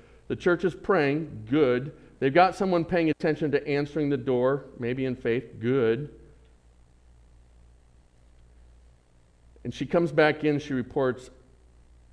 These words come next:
"You're not gonna believe this. Peter is standing at the gate." And they said to her in such a very spiritual and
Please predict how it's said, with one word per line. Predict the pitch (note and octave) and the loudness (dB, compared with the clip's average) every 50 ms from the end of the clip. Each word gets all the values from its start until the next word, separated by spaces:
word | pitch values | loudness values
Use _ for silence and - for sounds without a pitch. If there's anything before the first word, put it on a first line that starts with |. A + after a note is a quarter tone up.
| - - - - | -20 -18 -8 -4
"You're | B2+ C#3 | -2 -2
not | C3 C3+ C#3+ D#3 D3 C3+ - | 0 2 2 2 2 2 0
gonna | C#3+ B2+ A#2+ | -2 -2 -2
believe | G2+ G#2 G#2+ G#2 G2+ F#2 E2 | -2 -4 -4 -4 -4 -6 -8
this. | F2 E2 C#2 - - - - - _ _ _ _ _ _ _ - - - - - - - - - - - - - | -10 -16 -18 -20 -20 -20 -20 -20 _ _ _ _ _ _ _ -20 -20 -20 -20 -20 -20 -20 -20 -20 -20 -20 -20 -16
Peter | - - E3+ D#3 C#3+ C3+ C#3+ C#3 C#3 C#3 - | -6 -2 0 0 2 2 2 0 0 -2 -4
is | B2+ A#2+ G#2 | -6 -8 -8
standing | - - - - - - C3 B2 A#2+ A#2 A#2+ A#2+ A#2+ A#2+ - - - - - | -8 -14 -18 -12 -6 -4 -2 -2 -2 -2 -4 -4 -6 -8 -10 -16 -20 -14 -12
at | A2 A2 G#2+ | -12 -10 -10
the | - G2 | -10 -12
gate." | F2+ F2+ G#2 G2 F2+ E2+ E2 - - - - - - _ _ _ _ _ _ _ _ _ - - - - - - - - - - - - - _ _ _ - - | -8 -6 -6 -6 -6 -8 -12 -16 -20 -20 -20 -20 -20 _ _ _ _ _ _ _ _ _ -20 -20 -20 -20 -20 -20 -20 -20 -20 -20 -20 -20 -20 _ _ _ -10 -6
And | A#2 A#2+ | -2 -2
they | A#2+ A#2+ | -2 -2
said | A#2+ - - - E3 D#3+ E3 D#3 - | -2 -4 -2 2 2 2 2 2 -2
to | - - F3+ E3 | -4 -2 0 2
her | D#3+ D#3 D#3 D3+ D3+ D3+ - - - - - - - - - - - - - - - - - - - - | 4 4 4 2 0 -4 -12 -18 -20 -20 -20 -20 -20 -20 -20 -20 -20 -20 -20 -20 -20 -20 -20 -12 -6 -4
in | C3+ | -4
such | C3 - - - E3 D#3 - | -4 -2 0 0 0 0 2
a | E3 D3+ C#3 C3+ | 0 0 0 0
very | C3+ - A#2+ B2+ D3 D3 C#3 C3 | -4 -2 0 2 4 4 4 2
spiritual | C3 - - - - - - - D#3+ D#3+ D#3+ D#3 C#3 - - - B2 G#2+ G#2 G#2 - | -2 -6 -10 -18 -20 -10 -6 -2 0 0 0 0 -2 -4 -6 -6 -6 -4 -4 -6 -6
and | - B2 A#2+ | -8 -8 -8